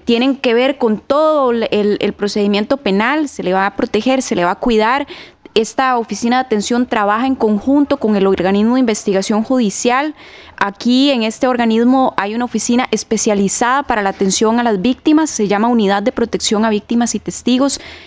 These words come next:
eh, es un tema más policial, que son, eh, aquellas personas que trasladan a, a estas víctimas que tienen, eh, una medida de protección como la reubicación, por ejemplo,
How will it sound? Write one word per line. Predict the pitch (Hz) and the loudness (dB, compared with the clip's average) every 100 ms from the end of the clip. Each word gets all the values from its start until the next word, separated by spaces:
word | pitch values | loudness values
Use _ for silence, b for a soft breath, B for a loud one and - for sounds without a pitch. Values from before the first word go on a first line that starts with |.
| B - | B 0
eh, | 202 196 - | 2 2 2
es | 214 | 0
un | 254 247 | 0 2
tema | 247 262 | 0 2
más | 254 233 254 - | 2 0 -2 -2
policial, | 262 247 240 294 285 277 | -2 0 0 0 0 -2
que | 220 | -4
son, | 196 233 247 220 - | -2 0 0 -2 -2
eh, | 202 196 | 0 2
aquellas | 180 196 214 233 | 0 0 0 -2
personas | - 226 - 240 247 | -2 -2 0 0 0
que | 233 | -4
trasladan | 233 208 190 208 240 302 240 226 B B B B | -2 -4 -2 0 0 0 -2 -4 B B B B
a, | - 202 202 202 - | -4 0 0 0 0
a | 190 | -2
estas | 202 247 233 | -2 -2 0
víctimas | 262 269 269 269 - | -2 0 2 2 0
que | 208 | -2
tienen, | 208 214 233 214 B B B | 0 2 2 0 B B B
eh, | 190 196 | -2 0
una | 226 233 | 0 0
medida | 226 202 214 | 2 2 2
de | 233 | 0
protección | 226 208 190 - 214 220 | -2 -4 -4 -2 0 0
como | 220 | 0
la | 214 190 | 0 2
reubicación, | 185 175 170 180 185 175 | 2 0 -2 -4 -2 -2
por | 170 | -2
ejemplo, | 165 180 165 160 151 | -4 0 0 0 -4